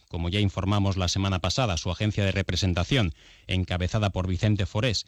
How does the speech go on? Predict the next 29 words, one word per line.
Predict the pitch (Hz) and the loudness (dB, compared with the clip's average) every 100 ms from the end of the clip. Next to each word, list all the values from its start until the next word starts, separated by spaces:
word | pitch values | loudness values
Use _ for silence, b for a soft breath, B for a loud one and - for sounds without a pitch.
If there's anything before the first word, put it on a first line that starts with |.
| B B | B B
bajo | 104 104 - 113 | -2 0 2 2
ningún | 110 107 160 160 | 4 4 2 2
concepto | 110 - 156 110 87 80 - _ | 0 -2 -4 -4 -10 -12 -14 _
quiere | - 120 113 | -4 -2 -2
que | 92 | -4
firme | 101 104 | -2 -4
por | 90 113 | -2 -2
el | 160 | -2
equipo, | 104 120 151 160 - | -2 -2 -2 -6 -4
y | 120 | -2
simplemente | - 175 139 107 123 123 | 0 0 2 0 2 0
sería | 107 107 | -2 0
una | 120 | 0
decisión | 92 98 110 131 | 0 0 2 2
personal | 110 92 113 131 | 0 -2 -2 0
de | 92 | 0
José | - 95 | -2 -2
Bordalás | 120 101 95 110 - B B B | 0 0 2 2 0 B B B
aceptar | 90 87 92 113 | -6 -6 -4 -2
la | 110 90 | -2 -2
propuesta | 90 117 107 87 | -2 -2 -2 -4
de | 85 | -4
Cristian | 147 127 90 95 | -2 -2 -2 -2
Bragarnik | 131 92 98 120 - | -2 -2 -2 -2 -4
y | 101 87 | -4 -2
de | 85 | -2
Sergio | - 143 - 151 | -2 -4 -4 -2
Martínez | 92 82 - 117 135 - B B B | -2 -2 0 2 2 -2 B B B
Mantecón. | 95 92 82 78 80 90 76 | -2 0 0 -2 -4 -2 -2